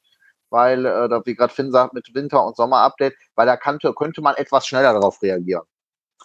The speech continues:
weil, äh, da muss man nichts abwarten. Ich glaub, das war nach dem ersten großen Turnier klar, dass Blizzard Force gut ist.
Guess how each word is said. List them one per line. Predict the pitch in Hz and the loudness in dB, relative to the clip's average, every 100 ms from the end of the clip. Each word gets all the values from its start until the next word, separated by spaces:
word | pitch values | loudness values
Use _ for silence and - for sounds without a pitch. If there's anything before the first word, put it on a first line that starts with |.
| _ - | _ 0
weil, | 101 107 107 - | 4 4 2 2
äh, | 110 107 104 _ | 2 2 -2 _
da | 110 | 0
muss | 127 143 | 0 -2
man | 139 | -4
nichts | 135 - | -4 -4
abwarten. | 131 - 98 - _ _ _ | -2 2 0 -2 _ _ _
Ich | - | -2
glaub, | 127 | -2
das | 123 - | 0 0
war | 139 | 0
nach | 127 | 0
dem | 127 | -4
ersten | 127 - | -4 -6
großen | 127 135 131 123 | -4 -2 -4 -6
Turnier | 123 117 | -4 -2
klar, | - 127 | 0 0
dass | 104 - | 0 -6
Blizzard | _ 104 107 98 | _ -4 -2 0
Force | 110 101 - | -4 -4 -6
gut | 113 95 | -8 -6
ist. | 95 - | -10 -10